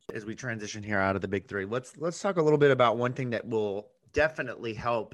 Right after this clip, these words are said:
improve football recruiting, and that's name, image, and likeness. We, we spent a little bit of time at the top of the show talking about it.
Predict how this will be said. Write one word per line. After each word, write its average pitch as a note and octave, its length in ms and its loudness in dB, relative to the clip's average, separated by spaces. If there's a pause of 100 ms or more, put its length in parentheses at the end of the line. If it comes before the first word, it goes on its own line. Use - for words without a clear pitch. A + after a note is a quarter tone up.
(140)
improve A2+ 540 -4
football G2+ 320 -6
recruiting, G2 500 -8
and F#2+ 100 -12
that's G#2+ 300 -6
name, G#2+ 240 -6
image, G#2+ 260 -10
and G2 140 -12
likeness. G2 480 -6
We, G#2+ 340 -6
we A#2 80 -12
spent B2+ 220 -6
a A#2 40 -8
little A#2 200 -4
bit A#2 140 -4
of A2 80 -6
time A2 200 -8
at G2+ 80 -12
the G#2 80 -14
top A2 220 -8
of G#2+ 60 -8
the G#2 60 -8
show A2 340 -6
talking A2+ 480 -6
about G2+ 280 -2
it. G2+ 240 -4